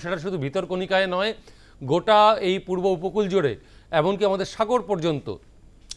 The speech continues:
কারণ ঘূর্ণিঝড় যেটা ল্যান্ডফল যেখানে হয়, সেটা তো ল্যান্ডফল, ঘূর্ণিঝড় হচ্ছে গোল আকৃতির, তার কেন্দ্রবিন্দু থাকে, তে থাকে ঝড়ের চোখ, কিন্তু ঘূর্ণিঝড়ের পাশে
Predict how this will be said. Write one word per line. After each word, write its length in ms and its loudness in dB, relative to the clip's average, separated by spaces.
কারণ 180 4
ঘূর্ণিঝড় 640 4
যেটা 300 2
ল্যান্ডফল 440 2
যেখানে 340 0
হয়, 160 -2
সেটা 200 -8
তো 120 0
ল্যান্ডফল, 340 0
ঘূর্ণিঝড় 420 0
হচ্ছে 160 -4
গোল 320 0
আকৃতির, 420 -6
তার 140 0
কেন্দ্রবিন্দু 600 0
থাকে, 200 -6
তে 80 -6
থাকে 240 -6
ঝড়ের 240 0
চোখ, 160 2
কিন্তু 240 -2
ঘূর্ণিঝড়ের 600 0
পাশে 360 0